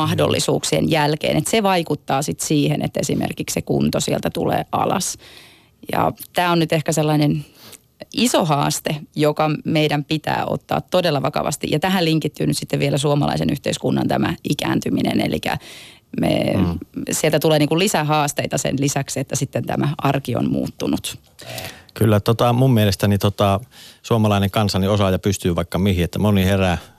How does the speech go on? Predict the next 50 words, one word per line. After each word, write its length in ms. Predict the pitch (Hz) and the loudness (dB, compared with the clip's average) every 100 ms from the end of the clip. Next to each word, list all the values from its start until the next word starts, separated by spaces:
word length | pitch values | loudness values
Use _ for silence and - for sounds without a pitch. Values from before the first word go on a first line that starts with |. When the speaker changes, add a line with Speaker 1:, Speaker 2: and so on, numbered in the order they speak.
| - | -2
Speaker 2:
hyvin, 220 | - 127 113 | 2 4 4
hyvin, 280 | 127 117 | 4 2
hyvin 300 | 104 107 101 | 2 2 2
aikaisin, 420 | 98 98 87 85 85 - - - | 2 0 -2 -4 -6 -12 -20 -8
sato 260 | - 113 107 | -2 2 2
taikka 260 | 98 98 | 2 0
paisto, 340 | 92 104 92 90 | 0 0 2 -2
niin 120 | 87 | 0
töihin. 340 | 104 95 85 82 - | 2 2 2 -2 -4
Kysymys 340 | 131 135 120 | 0 2 2
on 40 | 127 | 0
ehkä 200 | 117 123 | 0 0
vaan, 100 | 120 | 0
että 200 | 110 113 | 2 -2
pitää 280 | - - 120 | -2 0 2
opetella 280 | 117 113 | 2 2
vähän 120 | 113 107 | 2 2
parempia 340 | 120 101 104 | 2 2 0
tottumuksia, 680 | - - - 85 69 - - - - - - 107 | 0 -2 0 -2 -2 -6 -8 -10 -20 -18 -4 2
joita 220 | 104 95 | 2 4
ei 60 | |
ole 60 | 92 | 2
tullut 240 | - 92 | 2 2
opeteltua 460 | 92 90 87 87 87 | 2 2 0 0 2
niin 80 | 92 | 2
kuin 100 | 95 | 4
liikunnan 320 | 98 87 85 | 2 2 0
suhteen. 360 | - 85 - 98 | -2 -6 -2 0
Liikunna-, 360 | 110 92 95 - | 2 2 0 2
liikuntaan 440 | 123 107 95 90 | 2 2 2 2
johtavia 340 | 87 - 80 | 2 0 -4
tapoja 300 | 80 85 73 | -2 -2 -2
ja 60 | 78 | -2
tottumuksia. 600 | - - - 67 - - - - - - - - | -4 -8 -6 -6 -8 -12 -14 -16 -16 -16 -4 2
Ja 320 | 104 98 95 | 6 6 4
joillekin 360 | 107 113 104 104 | 4 4 4 4
on 40 | |
niitä 180 | 107 101 | 2 2
saattanut 340 | 110 104 110 | 0 2 2
ollakin, 260 | 107 95 101 | 4 4 2
mutta 180 | 95 95 | 0 0
sitten 180 | 98 - | -4 -2
tässä 420 | 95 - 92 92 90 | -2 0 0 0 0
elämän 260 | 107 98 95 | 2 4 4
myllerryksessä 640 | 98 101 90 87 - - 90 | 6 4 4 0 -4 -2 2
ne 60 | |
on 100 | 92 | 4
ehkä 180 | 92 - | 2 2
vähän 180 | 98 90 | 2 4
jäänyt. 300 | 87 78 | 4 2